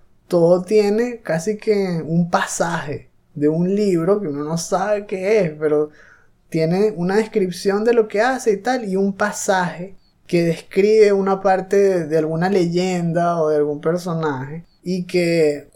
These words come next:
cuando tú la lees toda y empiezas a, a armar el rompecabezas, es cuando empiezas a entender todo lo que está pasando. Si no,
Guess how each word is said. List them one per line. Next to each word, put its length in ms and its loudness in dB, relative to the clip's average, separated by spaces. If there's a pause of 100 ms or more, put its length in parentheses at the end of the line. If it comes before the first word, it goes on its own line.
cuando 400 -4
tú 180 -2
la 220 2
lees 500 0
toda 500 2
y 60 0
empiezas 400 -6
a, 300 4
a 260 2
armar 420 -2
el 220 -2
rompecabezas, 880 0
es 80 -8
cuando 240 -2
empiezas 580 -2
a 40 -4
entender 800 -4 (160)
todo 640 2
lo 160 0
que 80 -4
está 240 -2
pasando. 760 -4
Si 220 -6
no, 380 -2